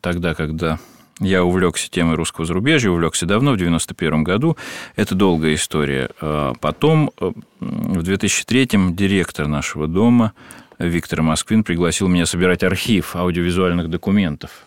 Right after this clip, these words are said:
русской эмиграции. Вот с этого все и началось. Мы стали собирать этот архив, он стал расти не по дням, а по часам. Вырос в, а, киностудию,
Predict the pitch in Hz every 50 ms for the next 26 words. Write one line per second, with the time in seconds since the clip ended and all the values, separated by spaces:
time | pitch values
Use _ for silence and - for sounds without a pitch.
0 | _ _ 87 87 85 78 - - - 85 82 85 87 90 110 135 156 156 - -
1 | - 127 110 - - - - - - - - - 110 - - 117 - 110 104 -
2 | - 107 104 101 104 98 - - 110 98 85 80 - 95 90 - - 101 95 90
3 | - - 92 101 101 92 82 92 87 - 110 104 - - 160 - - 101 - -
4 | - 101 95 98 101 101 95 - - - 147 165 170 165 151 - 143 127 135 135
5 | 139 131 123 120 131 117 - - 120 - - 120 117 107 107 - - - - -
6 | - - - _ _ 92 92 98 110 113 107 98 90 90 85 - - - - 82
7 | 95 90 85 95 98 95 92 90 85 87 - - - - - - - - _ -
8 | 90 87 87 87 85 82 80 - - 95 87 82 76 - - - 80 76 71 71
9 | 87 101 107 117 147 156 151 135